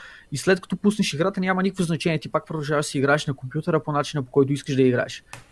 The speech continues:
Тук става въпрос за съвсем различна тип ексклузивност на платформа, защото аз, примерно, не харесвам, да речеме, а, не харесвам Switch, просто тази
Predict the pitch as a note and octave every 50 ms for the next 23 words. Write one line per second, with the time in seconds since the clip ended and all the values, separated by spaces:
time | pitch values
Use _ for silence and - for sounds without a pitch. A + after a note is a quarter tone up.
0 | _ - G3 F#3 - - G#3 G3+ G#3 G#3 G#3 - G3+ G3+ - - D#3+ - C3 -
1 | - - - F3 F3+ F#3+ F3 E3 F3 F3 - - G3+ F3 D#3 - _ _ _ _
2 | _ _ _ _ - E3+ - _ - _ D#3 C#3 - - - - - C3 B2+ A#2
3 | B2+ D#3+ D#3 F#3 F3 - - - - - C#3 C3 C3 - - D#3 E3 D#3 C#3+ B2+
4 | A2+ A2+ - F3 E3+ F#3 F3+ F3+ - - E3+ E3+ F3+ F3+ F3 E3 D3 C#3+ D3 D#3
5 | E3+ - - F3 D#3 D#3+ D#3 - - D#3+ D3+ D3+ D#3 - _ - _ _ _ _
6 | - C3+ B2+ B2 B2 - D3+ C#3 B2+ A2 G#2 - _ _ _ _ - C3+ C3 C3
7 | C#3 D#3 E3+ - - E3 D#3+ D3+ - - C3 - - - C3+ C#3 F3 - - -
8 | - _ _ _ _ _ _ _ _ _ _ _ _ _ - - _ _ - _
9 | - D3 D3 - - - - D3+ C#3+